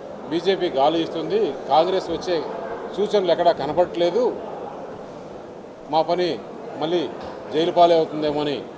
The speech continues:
భయంగా ఉంది అని చెప్పి చెప్తున్నారు. అది ఎప్పటికీ అవుతుంది. ఇప్పుడు ఆయన పని చూస్తే ఎట్లుందంటే, జగన్ గెలవలేకపోతే బతకలేడు, జగన్ గెలిస్తే ప్రజలు బతకరు.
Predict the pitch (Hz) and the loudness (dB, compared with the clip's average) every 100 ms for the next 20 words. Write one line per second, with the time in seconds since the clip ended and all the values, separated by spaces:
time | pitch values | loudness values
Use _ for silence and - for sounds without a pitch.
0 | - - - - - 175 190 185 160 151 | -14 -14 -14 -8 0 2 4 4 4 2
1 | 151 151 - 135 127 117 98 - - - | -2 -4 -4 -6 -4 -8 -8 -10 -12 -12
2 | - - - - - - - - - - | -12 -14 -12 -12 -14 -14 -14 -12 -12 -12
3 | - - - 139 139 135 180 196 196 175 | -12 -12 -8 -4 -2 -2 -2 4 4 4
4 | 170 127 - - - - - - - - | 0 -6 -10 -14 -12 -12 -12 -12 -12 -12
5 | - - - - - - - - - - | -12 -12 -12 -12 -12 -12 -12 -12 -12 -8
6 | 147 147 143 143 135 185 175 - 175 147 | 0 4 4 2 -2 -2 -4 -2 -2 0
7 | 185 180 131 113 120 - - - - - | 0 -2 -2 0 0 -2 -8 -10 -12 -14
8 | - - - - - - - - - - | -14 -14 -12 -12 -12 -12 -12 -12 -12 -12
9 | - - - 165 185 220 175 180 185 175 | -14 -14 -2 2 6 4 4 4 6 4
10 | 165 160 160 190 151 151 156 139 110 - | 2 0 -2 0 0 0 0 0 -2 -6
11 | - - - - - - - - - - | -10 -10 -12 -10 -10 -12 -12 -14 -14 -16
12 | - - 180 202 262 226 214 208 226 233 | -14 -4 2 6 6 6 6 6 4 2
13 | 180 185 208 - - 104 | 4 2 4 2 -2 -8